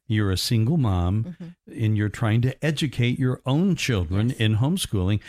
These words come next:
Speaker 1: Now, those are two major things
Speaker 2: Mm-hmm.
Speaker 1: going on that are not simple things at all.
Speaker 2: No.
Speaker 1: I mean, uh, homeschooling, even in a nuclear family that's together, is still challenging and
Speaker 2: Yes.
Speaker 1: difficult.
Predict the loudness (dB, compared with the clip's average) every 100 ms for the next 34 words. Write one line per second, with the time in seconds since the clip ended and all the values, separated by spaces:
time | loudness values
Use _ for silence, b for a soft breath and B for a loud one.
0 | B B 0 0 0 -2 -2 0 2 2
1 | 0 -2 -2 -2 0 2 2 0 -2 -4
2 | 0 2 4 2 2 0 0 0 -2 -2
3 | 0 2 2 0 0 2 2 0 0 0
4 | -2 -4 B B B -6 -2 2 2 0
5 | -2 -4 -2 -4 -2 0 0 0 0 0
6 | -2 -6 _ _ -6 0 2 4 2 0
7 | -6 -6 -2 0 0 0 0 2 0 -2
8 | -2 0 2 0 0 0 2 2 0 0
9 | 0 0 0 0 2 2 0 0 -2 -4
10 | 0 0 0 0 0 0 B B B -2
11 | 0 0 -2 -2 0 2 2 0 -2 -2
12 | 0 0 0 0 -2 -4 -4 -6